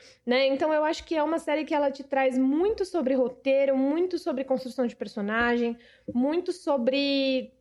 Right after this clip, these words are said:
o que é uma produção pra televisão. Então, é por isso que eu acho que ela deve ser levada a sério, assim. Eu acho que no, no, no quesito séries que devem ser levadas a sério,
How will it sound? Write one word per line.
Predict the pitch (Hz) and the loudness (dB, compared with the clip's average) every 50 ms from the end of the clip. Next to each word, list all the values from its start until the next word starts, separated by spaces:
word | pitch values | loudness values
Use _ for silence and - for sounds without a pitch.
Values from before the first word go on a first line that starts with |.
| _ _ _ _ _ _ _ _ | _ _ _ _ _ _ _ _
o | - 269 | -6 -6
que | 262 - - - - 349 359 381 370 | -6 -8 -12 -6 -2 0 0 2 2
é | 294 269 269 277 294 320 | 2 2 2 2 0 0
uma | 330 339 320 | 0 -2 -2
produção | 311 - 302 311 254 294 302 - - 294 277 277 | -2 -2 -2 -2 -2 -2 -4 -2 0 0 0 2
pra | 277 302 294 | 0 0 -2
televisão. | 302 302 294 294 269 302 320 294 247 196 175 185 185 - _ _ _ | 0 -2 -2 -2 -2 -4 -4 -2 -2 -4 -4 -6 -12 -20 _ _ _
Então, | _ 277 240 240 240 247 262 277 277 269 269 262 254 240 214 208 190 196 - | _ -2 0 2 2 2 2 2 2 2 2 2 2 0 -2 -4 -6 -6 -4
é | - 208 | -4 -4
por | 202 202 269 262 | -2 -2 -2 -2
isso | 277 285 277 | -2 -2 -2
que | - 311 | -2 -2
eu | |
acho | 285 285 285 | 0 0 -2
que | - 294 | -2 -2
ela | 285 269 | 0 2
deve | 247 262 254 | 2 0 0
ser | 262 - 269 | 0 0 0
levada | 262 262 269 262 262 | 2 2 2 0 0
a | 269 | -2
sério, | 262 - 240 220 214 208 214 | -2 -2 -2 -2 -2 -2 -6
assim. | 214 - 202 190 | -6 -8 -8 -8
Eu | 202 | -8
acho | 202 - | -8 -4
que | - 254 | 0 2
no, | 254 254 247 240 240 226 240 - - - _ _ - | 2 4 4 2 0 -2 -4 -10 -18 -20 _ _ -2
no, | 233 240 240 233 226 226 214 180 | 0 0 2 0 0 -2 -2 -2
no | 233 240 | -2 -4
quesito | 240 - 277 247 247 220 262 269 269 349 311 285 254 | -2 0 0 0 2 0 -2 0 0 0 0 0 0
séries | 262 - - - - 233 247 254 262 302 269 - | -2 -6 -8 -4 -2 0 2 2 0 0 -2 -4
que | - 294 | -6 -2
devem | 220 226 247 254 269 285 | 0 0 2 2 2 0
ser | 285 - 285 | 0 0 0
levadas | 254 254 247 247 247 226 247 247 | 0 2 2 2 0 2 2 2
a | 247 247 | 2 2
sério, | 247 - - 247 233 233 240 247 254 269 285 285 262 | 0 0 0 2 2 4 4 2 2 2 0 -2 -4